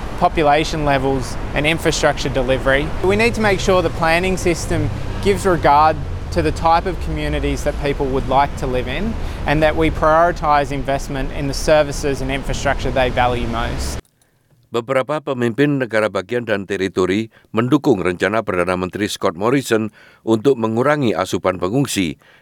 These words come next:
Speaker 2: yang saat ini dibatasi pada seratus sembilan puluh ribu per tahun menjadi seratus enam puluh ribu per tahun. Yang lainnya menentang keras dan menuntut investasi yang lebih besar di bidang infrastruktur.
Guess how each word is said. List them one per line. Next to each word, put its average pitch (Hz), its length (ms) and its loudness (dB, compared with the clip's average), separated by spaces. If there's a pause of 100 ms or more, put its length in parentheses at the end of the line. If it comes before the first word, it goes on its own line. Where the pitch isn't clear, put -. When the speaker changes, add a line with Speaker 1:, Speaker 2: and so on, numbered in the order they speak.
Speaker 2:
yang 104 240 -2
saat 90 240 -4
ini 104 160 0
dibatasi 95 720 -2
pada 87 240 0
seratus 85 400 -4
sembilan 82 240 -2
puluh 95 240 -6
ribu 92 320 -2
per - 240 -4
tahun 104 480 0 (400)
menjadi 95 480 0
seratus 90 400 -4
enam 90 240 -4
puluh 98 160 -4
ribu 95 320 -6
per 85 160 -2
tahun. 80 560 0 (560)
Yang 113 240 -2
lainnya 98 400 -4
menentang 98 400 -4
keras 113 400 -4 (240)
dan 92 240 -2
menuntut 101 400 2
investasi 92 560 -2
yang 90 80 -2
lebih 113 320 0
besar 95 320 0 (240)
di 117 160 0
bidang 92 400 -4
infrastruktur. 90 1120 -2